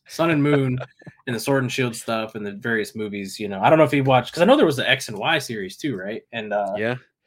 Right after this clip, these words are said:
Speaker 2: Oh, I'm,
Speaker 1: probably stuff in
Speaker 2: I'm almost
Speaker 1: between.
Speaker 2: done with the, uh,
Speaker 1: But
Speaker 2: Black and White series too. I've been slowly watching those as well.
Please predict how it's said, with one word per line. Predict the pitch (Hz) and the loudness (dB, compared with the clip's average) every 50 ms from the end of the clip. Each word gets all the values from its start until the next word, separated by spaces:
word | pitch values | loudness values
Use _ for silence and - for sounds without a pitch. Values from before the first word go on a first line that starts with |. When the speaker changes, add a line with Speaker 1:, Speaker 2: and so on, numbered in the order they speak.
| - - - - - - | -20 -20 -20 -20 -6 4
Speaker 2:
Oh, | - 143 170 170 | 6 8 8 8
I'm, | 160 165 | 6 2
Speaker 1:
probably | 127 120 | -2 -6
stuff | - - - 135 120 - | -8 -8 -8 -6 0 2
in | 135 | 2
Speaker 2:
I'm | 151 170 | 4 4
almost | 180 185 180 165 139 117 | 2 2 2 0 2 4
Speaker 1:
between. | |
Speaker 2:
done | 143 147 151 | 2 2 2
with | 143 - | 0 -2
the, | - 131 123 120 120 113 | -2 -4 -2 0 0 0
uh, | 104 90 | 0 0
Speaker 1:
But | 95 | -2
Speaker 2:
Black | 107 120 139 143 - | -2 -2 -2 -4 -6
and | 104 98 | -8 -6
White | 104 127 135 123 | -6 -6 -6 -6
series | - - 117 104 98 92 92 92 | -8 -6 -6 -6 -4 -6 -8 -10
too. | - - 123 127 | -6 -2 0 2
I've | 123 123 | 2 2
been | 131 127 117 | 2 -2 -2
slowly | 110 - - - 123 123 123 120 117 117 | -4 -6 -6 -2 0 2 2 2 2 0
watching | 110 107 107 107 110 - - 110 98 | 0 0 -2 -4 -4 -4 -6 -10 -8
those | 95 104 107 110 104 98 98 95 92 - | -4 -2 -2 -2 -2 -4 -6 -10 -12 -12
as | - 113 104 104 | -12 -12 -12 -12
well. | 98 101 104 104 104 | -10 -8 -8 -8 -8